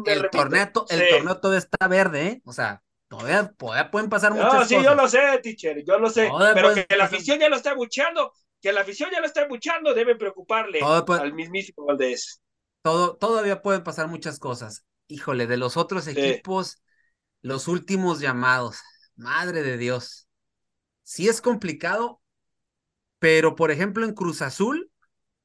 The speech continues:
Speaker 2: alguien que yo creo que ya puede ser su último llamado, muy a pesar, mátenme si quieren, para mí,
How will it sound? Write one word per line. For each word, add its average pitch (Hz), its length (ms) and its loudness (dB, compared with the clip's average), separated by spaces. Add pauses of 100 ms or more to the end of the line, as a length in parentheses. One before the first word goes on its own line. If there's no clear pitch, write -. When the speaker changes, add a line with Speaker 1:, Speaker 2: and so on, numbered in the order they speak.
(460)
Speaker 2:
alguien 233 380 -2
que 185 140 -6
yo 196 220 0
creo 247 240 -4
que 233 160 -6
ya 214 240 -2
puede 233 220 0
ser 220 200 -4
su 185 240 -6
último 214 420 -4
llamado, 160 460 -2
muy 151 160 -2
a 143 120 -4
pesar, 165 340 -4
mátenme 170 400 -2
si 127 180 -12
quieren, 190 320 -4
para 123 220 -8
mí, 156 280 -8